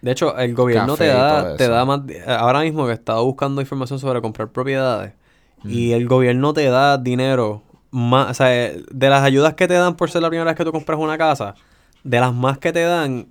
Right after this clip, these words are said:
Speaker 1: es cuando compras una casa en una zona rural, por
Speaker 2: Ok.
Speaker 1: ser en el campo.
Speaker 2: Ok.
Speaker 1: Porque de-, están tratando de como que promover más eso, que como que la gente compre terrenos y eso.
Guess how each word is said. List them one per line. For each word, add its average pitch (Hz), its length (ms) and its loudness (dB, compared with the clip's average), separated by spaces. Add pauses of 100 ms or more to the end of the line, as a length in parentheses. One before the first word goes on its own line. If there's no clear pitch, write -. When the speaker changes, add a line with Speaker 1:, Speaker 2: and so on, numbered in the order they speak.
(100)
Speaker 1:
es 127 180 -4
cuando 139 520 -2
compras 139 360 -2
una 139 240 0
casa 143 200 -2
en 127 60 -2
una 120 320 -2
zona 131 500 -2
rural, 110 420 -4 (1200)
por 117 120 -4
Speaker 2:
Ok. 101 60 -6
Speaker 1:
ser 120 140 0
en 123 80 0
el 127 120 -2
campo. 107 460 -8 (340)
Speaker 2:
Ok. 98 240 -12
Speaker 1:
Porque 113 480 -2
de-, 117 140 -6
están 123 320 -4
tratando 147 340 0
de 143 60 0
como 127 180 0
que 120 80 -2
promover 117 460 -2
más 127 220 -2
eso, 127 220 -4
que 117 120 -4
como 110 160 -6
que 110 80 -4
la 113 80 -4
gente 113 180 -6
compre 123 240 -4
terrenos 117 540 -4
y 110 60 -6
eso. 107 400 -12